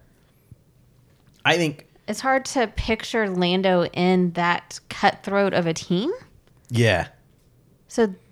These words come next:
Speaker 2: that would be interesting, and I worry that it would kinda, like, crush his soul like it did to Ricardo's, but
Speaker 1: Mm-hmm.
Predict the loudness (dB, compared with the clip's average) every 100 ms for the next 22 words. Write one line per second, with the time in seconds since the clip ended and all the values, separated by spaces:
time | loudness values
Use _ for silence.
0 | 0 2 2 0 -2 -2 -2 -2 -4 -2
1 | 0 2 0 -4 _ _ _ _ _ _
2 | _ _ -2 2 2 4 4 4 2 0
3 | -6 _ 0 0 0 -2 0 0 -4 -10
4 | -8 -2 -2 -2 -6 -2 0 2 2 -2
5 | -6 -20 _ _ -4 -4 -2 -6 -6 _
6 | _ _ _ _ _ -2 -2 -2 -4 -6
7 | -10 _ _ _ _ _ _ _ -12 -10
8 | -8 -4 -2 -2 -2 -6 -4 -4 -2 -4
9 | -6